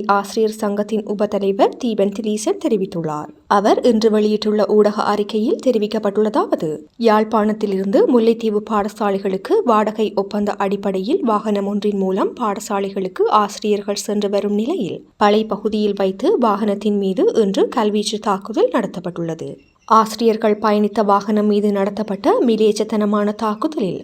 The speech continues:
ஆசிரியர்கள் தெய்வாதீனமாக தப்பியுள்ளனர். இந்த தாக்குதல் சம்பவத்தையும் அதனுடன் தொடர்புடையோரின் வன்முறை செயற்பாட்டையும் இலங்கை ஆசிரியர் சங்கம் வன்மையாக கண்டிக்கின்றது.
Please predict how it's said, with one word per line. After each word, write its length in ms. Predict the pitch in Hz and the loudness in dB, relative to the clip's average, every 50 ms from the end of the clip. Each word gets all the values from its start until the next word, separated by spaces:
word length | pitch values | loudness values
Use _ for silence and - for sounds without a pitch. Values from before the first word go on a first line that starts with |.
| - - | -8 0
ஆசிரியர்கள் 680 | - 208 202 202 202 - - 220 214 196 208 240 320 480 | 2 2 2 2 0 -2 0 0 0 2 2 2 2 2
தெய்வாதீனமாக 840 | - - 254 226 202 208 208 196 208 202 208 202 196 190 190 196 - - | 2 2 2 4 4 4 2 2 2 0 0 0 0 0 0 -2 -2 -2
தப்பியுள்ளனர். 720 | - 302 277 - 208 190 175 170 165 156 151 147 135 - - - - | -2 -4 -2 0 0 2 2 0 -2 -4 -4 -8 -8 -10 -12 -12 -6
இந்த 240 | - 240 240 220 214 | -2 0 0 0 0
தாக்குதல் 500 | 214 226 214 214 208 - 208 214 220 220 | 0 0 0 0 0 0 0 0 0 0
சம்பவத்தையும் 680 | 220 220 214 208 208 208 202 202 202 196 202 302 392 - | 0 0 0 2 2 0 0 0 -2 0 0 0 0 2
அதனுடன் 480 | - 226 220 220 214 220 214 214 214 208 | 0 0 2 2 2 2 2 2 0 -2
தொடர்புடையோரின் 840 | - 226 208 214 214 196 202 214 214 208 214 208 202 214 294 453 - | -2 -2 0 0 0 0 0 0 2 2 2 2 2 2 2 2 2
வன்முறை 400 | 254 220 202 208 214 214 202 214 214 | 2 0 2 2 2 2 2 0 -2
செயற்பாட்டையும் 840 | 214 - 233 220 214 214 214 220 240 269 - - 269 190 170 - - - - | -2 -2 0 0 0 0 0 -2 -2 -2 -4 -4 -4 -4 -4 -6 -10 -10 -4
இலங்கை 380 | - 214 214 214 214 208 220 202 - | 0 2 2 4 4 4 2 2 2
ஆசிரியர் 540 | - 202 202 196 - - 226 208 208 208 208 | 2 2 2 0 -2 -4 -2 0 -2 -2 -2
சங்கம் 400 | - 214 196 202 208 311 440 554 | -4 -4 -2 0 0 0 2 2
வன்மையாக 560 | 269 214 196 208 214 208 202 196 202 - 480 | 2 2 2 2 2 2 2 0 -2 -4 -4
கண்டிக்கின்றது. 680 | - - 262 220 190 196 - 185 175 170 165 151 151 | -2 0 0 2 0 0 -2 -4 -6 -4 -6 -6 -6